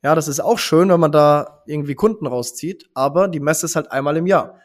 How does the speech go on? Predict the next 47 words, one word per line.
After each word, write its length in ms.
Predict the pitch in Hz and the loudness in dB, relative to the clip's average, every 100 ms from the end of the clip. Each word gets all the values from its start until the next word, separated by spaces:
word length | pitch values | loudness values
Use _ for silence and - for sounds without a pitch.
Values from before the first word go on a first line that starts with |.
| _ - | _ -10
Dann 160 | 127 | 0
wartest 340 | 151 185 165 151 | 2 2 0 -4
du 60 | |
zwölf 320 | 127 139 127 | -4 -4 -4
Monate 320 | 143 131 127 123 | -6 -8 -8 -10
wieder. 260 | 113 98 _ _ _ - | -12 -16 _ _ _ -12
Im 120 | 143 | -8
schlimmsten 380 | 165 180 175 175 | -2 -2 -2 -2
Fall 240 | 165 170 | 2 2
ist 100 | 170 | 2
sowas 260 | 170 170 156 | 2 0 0
wie 80 | 156 | -4
Corona, 440 | 147 139 160 180 | -2 0 2 2
die 100 | 170 | 0
Messe 240 | 156 156 | -2 -4
findet 260 | 156 165 139 | -6 -6 -2
gar 160 | 160 196 | 0 2
nicht 140 | 170 | -2
statt. 320 | - 165 185 | 0 -2 0
Ja, 100 | 185 | -4
dann 140 | 131 127 | -4 -8
kriegst 240 | 139 - | -12 -6
du 60 | 139 | -4
halt 100 | 147 | -4
dieses 180 | 147 147 | -6 -2
Jahr 120 | 156 | 0
keine 240 | 185 190 | 2 0
Kunden. 360 | - 123 - - _ _ _ _ - | -2 -10 -16 -20 _ _ _ _ 0
Und 440 | 151 156 151 - | 2 2 -2 -4
dementsprechend, 840 | 165 185 160 - 180 180 180 - - | -2 0 -4 -4 -4 -2 -8 -8 -16
wie 140 | 151 165 | -8 -4
du's 180 | 175 | -4
gerade 220 | - 160 156 | -2 -2 0
gesagt 340 | 143 165 170 | -2 -2 -2
hast, 120 | 156 | -4
diese 240 | 151 139 131 | -4 -6 0
wartende 380 | 147 185 185 | 0 0 -6
Position, 680 | 156 165 156 151 - 170 180 | -2 -2 -4 -8 -2 0 0
diese, 460 | 147 131 143 139 - _ - | -4 -4 -2 -4 -8 _ -6
ja, 440 | 139 156 160 - _ _ _ _ - | 0 2 0 -4 _ _ _ _ -2
wir 140 | 139 | 0
hoffen 260 | 175 180 170 | 0 0 0
mal, 140 | 165 | 2
dass 160 | 151 160 | 0 -4
jemand 240 | 160 156 | -6 -6
zu 100 | 139 | -8
uns 420 | 160 151 - _ | -8 -8 -12 _